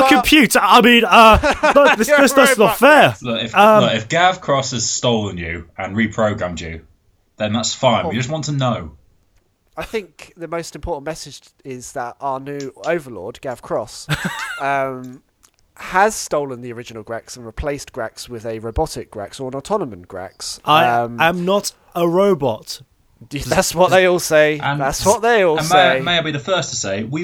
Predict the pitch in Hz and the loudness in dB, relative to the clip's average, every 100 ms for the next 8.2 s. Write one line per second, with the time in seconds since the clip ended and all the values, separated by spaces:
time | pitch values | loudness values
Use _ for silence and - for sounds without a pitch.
0 | 175 - 175 170 190 202 - 101 90 90 | -6 -4 -4 0 0 0 -2 -4 -6 -10
1 | 82 80 78 78 78 - _ _ - 180 | -10 -10 -12 -12 -14 -18 _ _ -2 2
2 | 269 285 190 160 - 135 117 120 117 113 | 2 4 2 2 -2 -8 -8 -6 -8 -8
3 | 117 113 117 - 113 98 - 147 151 185 | -10 -8 -10 -10 -10 -10 -8 -8 -4 0
4 | 170 226 302 127 82 - _ _ _ - | 4 6 6 2 -4 -14 _ _ _ 4
5 | 175 202 - 170 143 151 - 165 147 - | 4 4 0 -2 0 -2 -2 0 0 -2
6 | 123 143 165 160 139 120 107 110 120 - | -8 0 0 0 -2 -4 -6 -6 -12 -20
7 | - - 226 - 165 247 185 160 147 151 | -6 2 2 2 0 0 0 -2 0 2
8 | 180 | 2